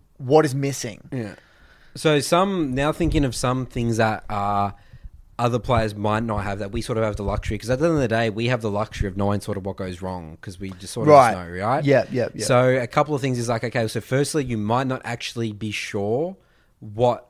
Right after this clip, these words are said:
Speaker 2: went right to, so you, this might be a rare game for you. So then you feel like you can't replicate this. So it's like,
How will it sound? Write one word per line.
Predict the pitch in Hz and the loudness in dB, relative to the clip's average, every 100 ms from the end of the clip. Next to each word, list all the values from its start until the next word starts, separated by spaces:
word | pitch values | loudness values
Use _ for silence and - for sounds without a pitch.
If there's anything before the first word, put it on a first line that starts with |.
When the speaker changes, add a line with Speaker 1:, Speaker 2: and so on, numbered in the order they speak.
| _ | _
Speaker 2:
went | 113 110 110 | -4 -2 0
right | 107 113 | -2 -2
to, | - 117 113 | -4 -8 -4
so | 135 | -4
you, | 120 | -2
this | 127 123 123 | -4 -4 0
might | 135 123 | 0 2
be | |
a | 123 | 0
rare | 101 113 107 | 0 -2 -2
game | 104 98 104 | -2 -4 -4
for | 104 101 | -8 -12
you. | 87 87 | -14 -10
So | - | -6
then | 113 127 | -2 -2
you | 131 | -2
feel | 151 | -4
like | 123 | -4
you | 113 | -6
can't | - 120 120 | -6 -4 -4
replicate | 107 104 - 87 - | -6 -8 -12 -12 -12
this. | - - | -12 -12
So | - 107 101 | -8 -6 -6
it's | - | -6
like, | 104 101 95 | -6 -8 -10